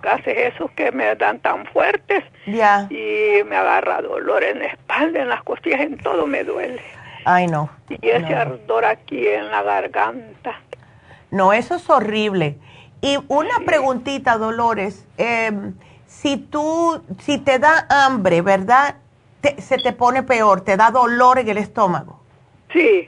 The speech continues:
Speaker 2: Ándele, sí. Eso es muy típico porque el reflujo, el ácido, este, se siente como que te está calcomiendo el estómago. Entonces,
Speaker 1: Ay, sí.
Speaker 2: sí,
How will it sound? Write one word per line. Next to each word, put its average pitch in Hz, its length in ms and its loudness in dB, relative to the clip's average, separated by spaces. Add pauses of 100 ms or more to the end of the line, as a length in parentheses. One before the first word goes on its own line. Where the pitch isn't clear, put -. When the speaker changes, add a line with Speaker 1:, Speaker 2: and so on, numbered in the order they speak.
(160)
Speaker 2:
Ándele, 151 580 0
sí. 143 280 -6 (260)
Eso 262 240 0
es 269 100 -10
muy 240 320 -4
típico 214 520 -4
porque 196 280 -2
el 196 100 -2
reflujo, 214 840 -4 (320)
el 233 160 6
ácido, 254 720 2
este, 208 320 -4
se 220 180 -2
siente 233 360 -4
como 240 220 0
que 214 120 -6
te 208 100 -4
está 240 380 0
calcomiendo 214 1040 2 (260)
el 180 160 2
estómago. 170 560 2
Entonces, 220 680 0
Speaker 1:
Ay, 233 400 -2 (200)
sí. 165 120 -10
Speaker 2:
sí, - 280 -2